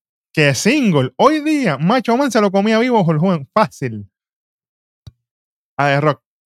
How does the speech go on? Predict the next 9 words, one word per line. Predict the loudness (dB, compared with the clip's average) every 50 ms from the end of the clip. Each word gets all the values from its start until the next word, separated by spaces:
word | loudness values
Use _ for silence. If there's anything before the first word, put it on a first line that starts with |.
| _ _ _ _ _ _ _ _ _ _ _ _
Fácil. | _ -12 -6 -2 0 0 0 -2 -4 -6 -4 -4 -2 -4 -4 -6 -10 _ _ _ _ _ _ _ _ _ _ _ _ _ _ _ _ _ _ _ _ _ _ _ _ _ _ _ _ _ _ _ _ _ _ _ _ _ _ _ _ _ _ _ _
Él | -2 0
le | 0
va | 0 0
a | 0
ganar | 0 -2 0 -2 -2
a | -2
Macho | -2 -2 -2 -2 -2
Man. | 0 0 0 0 0 0 -2 -2 -2